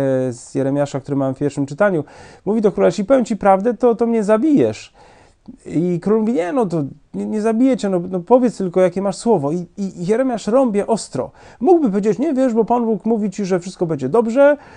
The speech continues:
tylko mi daj chleba i jakiś domek na przykład w lesie, żebym się uratował". No nie, ostatecznie Jeremiasz zostaje uratowany, ale nie przez swoich, nie przez ręce króla, y, który nie jest posłuszny Słowu Bożemu, więc nie przyjmuje tego, co mówił Jeremiasz.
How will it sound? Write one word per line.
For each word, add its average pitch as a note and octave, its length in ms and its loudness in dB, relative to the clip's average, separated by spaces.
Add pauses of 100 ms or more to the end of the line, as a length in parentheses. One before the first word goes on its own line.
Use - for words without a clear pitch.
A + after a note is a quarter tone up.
(140)
tylko C4 300 2
mi A3+ 180 2
daj E3+ 180 4
chleba C4 400 2
i A3 140 0
jakiś G3+ 400 -2
domek E3 380 2
na B2+ 100 -6
przykład B2+ 360 -2 (120)
w B2+ 140 -6
lesie, B2 360 -2 (720)
żebym D3 220 -4
się F#3+ 140 0
uratował". D#3+ 560 0 (720)
No F#3+ 120 -6
nie, B3 560 0
ostatecznie A3 580 0
Jeremiasz A3+ 340 2
zostaje C4 400 0
uratowany, D#3+ 580 2
ale D#3 140 2
nie D#4 180 0
przez - 260 -6
swoich, F3+ 500 -2
nie G#3 140 -4
przez F#3 300 -2
ręce F#3 340 -2
króla, G#3 420 2 (600)
y, D3+ 540 -2
który G#3+ 300 0
nie A#3 140 2
jest G3+ 200 -2
posłuszny G3 460 -2
Słowu D3+ 300 -2
Bożemu, C3+ 440 -2
więc B2 300 -10
nie F#3+ 100 -2
przyjmuje G3+ 460 0
tego, C#3 240 -4
co - 160 -6
mówił C3+ 280 -2
Jeremiasz. A#2+ 480 -4